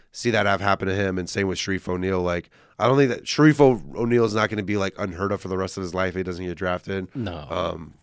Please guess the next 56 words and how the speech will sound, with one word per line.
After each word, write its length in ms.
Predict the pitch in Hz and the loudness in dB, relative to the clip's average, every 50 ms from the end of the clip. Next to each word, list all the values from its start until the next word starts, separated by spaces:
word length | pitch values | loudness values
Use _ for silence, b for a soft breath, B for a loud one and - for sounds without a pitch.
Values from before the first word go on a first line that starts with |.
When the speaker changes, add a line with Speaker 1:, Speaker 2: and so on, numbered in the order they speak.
| _ _ _ | _ _ _
Speaker 1:
you 120 | - 98 | -6 -6
know, 120 | 95 87 85 | -4 -4 -6
he, 220 | 82 87 95 - | -8 -10 -12 -10
he's 160 | - 101 104 98 | -8 -8 -6 -4
gonna 80 | 104 | -4
be 80 | 98 92 | -6 -6
fairly, 540 | 87 - 113 107 101 98 95 95 92 85 - _ _ _ | -6 -2 0 0 0 0 -2 -2 -4 -6 -10 _ _ _
he's 140 | _ 120 135 | _ -2 0
gonna 60 | 143 | 0
be 60 | 127 | 0
fairly 360 | 110 - - 123 120 113 107 | 0 2 2 2 4 2 0
fine. 400 | 95 - 110 104 104 107 110 113 | -2 -2 -2 0 0 0 0 -2
And 360 | 107 - - - - _ - | -4 -8 -14 -20 -10 _ -2
it's 100 | 131 127 | 0 4
not 120 | - 151 131 | 4 4 4
because 240 | 131 120 143 135 123 | 4 2 2 2 2
of 60 | 110 | 0
his 100 | 110 92 | -2 0
dad, 280 | 82 117 110 107 107 | 4 4 4 4 4
but, 140 | 87 104 101 | 4 0 0
like, 160 | 95 98 95 | 2 0 -2
he 160 | - - 110 95 | -2 -4 -8 -8
can 240 | - - 113 101 | -4 -4 -2 -2
get 160 | 98 98 101 - | 0 -2 -2 -2
other 200 | 92 95 90 85 | -2 -4 -4 -4
things 280 | - - 95 92 85 | -6 -8 -8 -8 -6
going 220 | 85 92 92 95 92 | -6 -6 -6 -6 -6
for 140 | - 95 | -8 -8
himself. 480 | 98 98 92 - - 101 101 98 - - | -8 -8 -8 -8 -8 -8 -8 -8 -10 -12
Like, 280 | - 90 90 87 80 _ b b | -10 -10 -10 -10 -12 _ b b
Speaker 2:
Mm-hmm. 160 | b 104 90 90 | b -14 -14 -14
Speaker 1:
you 160 | 87 82 - | -18 -10 -8
know, 100 | 98 95 | -4 -4
he's 160 | 95 98 87 | -4 -2 -4
a 40 | 98 | -2
very 240 | 90 95 92 90 87 - _ _ _ | -2 0 -2 -2 -4 -8 _ _ _
capable 440 | - - 110 95 92 87 98 98 95 | -6 -4 -4 -2 -2 -2 0 0 0
and 80 | 87 | -2
talented 340 | - - 90 90 87 87 85 | -4 -4 -4 -4 -4 -6 -10
person. 520 | - - 98 92 82 92 92 90 85 82 - B B B B B B B _ | -8 -6 -6 -6 -4 -4 -4 -4 -6 -8 -12 B B B B B B B _
Um, 340 | 90 87 87 85 85 85 85 | -4 -2 -2 -2 -2 -4 -8
but, 400 | 76 87 90 87 87 - - _ _ _ _ _ _ _ | -6 -4 -2 -2 -2 -4 -6 _ _ _ _ _ _ _
like, 160 | 98 104 98 | -4 -2 -2
if 120 | 85 87 85 | -4 -4 -2
your, 120 | 101 104 | -2 -2
if 160 | - 90 98 | -2 -2 -4
your 120 | - 104 98 | -4 -4 -4
goal 240 | 85 101 98 98 98 | -2 -2 -2 -2 -2
is 80 | 90 | -4
the 100 | 87 95 | -4 -4
N 120 | 92 90 82 | -4 -4 -6
B 180 | 92 90 92 | -6 -6 -4
A, 300 | 92 92 95 101 104 101 101 b b b b b b b b b b b _ _ _ | -4 -2 -2 -2 -4 -6 -8 b b b b b b b b b b b _ _ _
man, 340 | 82 90 87 82 82 80 73 - _ _ _ _ _ _ _ _ _ _ - - | -8 -8 -6 -6 -8 -10 -12 -18 _ _ _ _ _ _ _ _ _ _ -8 -4
I 60 | 95 | -2
would've, 280 | 95 98 95 90 78 | -2 0 -2 -2 -6